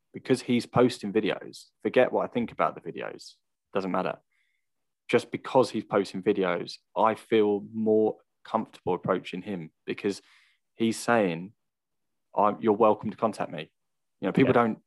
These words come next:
Speaker 1: people don't publish loads of videos and then get cross when people reach out. It's, you're inviting conversations, aren't you? So you're actually inviting an audience to interact with you, which is great.
Speaker 2: Yeah, yeah, that's huge. It kind of, um,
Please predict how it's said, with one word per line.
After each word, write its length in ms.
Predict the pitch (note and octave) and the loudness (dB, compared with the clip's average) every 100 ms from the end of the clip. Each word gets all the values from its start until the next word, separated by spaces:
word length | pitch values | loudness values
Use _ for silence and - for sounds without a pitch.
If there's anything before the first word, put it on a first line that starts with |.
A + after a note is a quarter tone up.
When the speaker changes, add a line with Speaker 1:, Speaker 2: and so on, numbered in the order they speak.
| _ | _
Speaker 1:
people 140 | B2+ B2 | -8 -2
don't 200 | A2 - - | -2 -4 -14
publish 480 | - A2+ G#2 F#2+ G#2 | -2 -2 0 -4 -2
loads 180 | F#2+ | -2
of 80 | F2+ | -2
videos 440 | G2 F#2+ D2+ D2 F2 | -2 0 -2 -4 -8
and 120 | F2 | -8
then 280 | E2+ E2 D#2+ _ _ _ _ - | -8 -8 -14 _ _ _ _ -12
get 140 | G2 | -10
cross 260 | - G2 - | 0 0 0
when 120 | F#2+ | -4
people 260 | G2 F2+ F2+ | -2 -2 -4
reach 260 | F2+ F2 | -6 -6
out. 320 | G2+ D2+ A#1+ | -4 -2 -2
It's, 360 | - - - - _ _ _ _ _ _ - | -6 -10 -16 -20 _ _ _ _ _ _ -2
you're 120 | F#2+ | -2
inviting 420 | F#2 G#2+ F#2+ F#2+ | 2 2 2 -2
conversations, 760 | - F#2 F2+ F#2 F#2+ - D#2+ F2+ | -10 -12 -8 -6 -6 -8 -10 -6
aren't 200 | F2+ D#2 | -6 -8
you? 120 | D2+ | -14
So 160 | - G2 | -8 -6
you're 320 | F#2 - G2+ | -6 0 0
actually 240 | G2+ - | 0 -4
inviting 640 | F#2+ F2+ G2 G#2 - F#2 F2 | -8 0 0 0 -4 -8 -8
an 160 | E2+ G2 | -8 -4
audience 480 | G2 F2 E2 D#2 - | -4 -4 -14 -14 -8
to 320 | F2 E2+ F2 | -6 -6 -10
interact 380 | F2 - F#2+ E2+ | -10 -2 -2 -2
with 140 | D#2+ | -10
you, 160 | D#2+ D#2+ | -10 -12
which 180 | - | -16
is 60 | E2 | -6
great. 280 | - F2 - _ _ _ _ _ | -2 -2 -2 _ _ _ _ _
Speaker 2:
Yeah, 200 | - G2+ - _ _ | -12 -12 -20 _ _
yeah, 220 | F2+ F2+ F2 _ | -10 -10 -16 _
that's 260 | G#2 G2 F#2+ | -6 -6 -6
huge. 220 | F2+ G2 | -6 -6
It 80 | A2+ | -2
kind 300 | B2+ B2 A2+ | -2 0 -2
of, 120 | G2 | 0
um, 520 | F#2+ F2+ F2+ D#2+ | -2 -2 -4 -8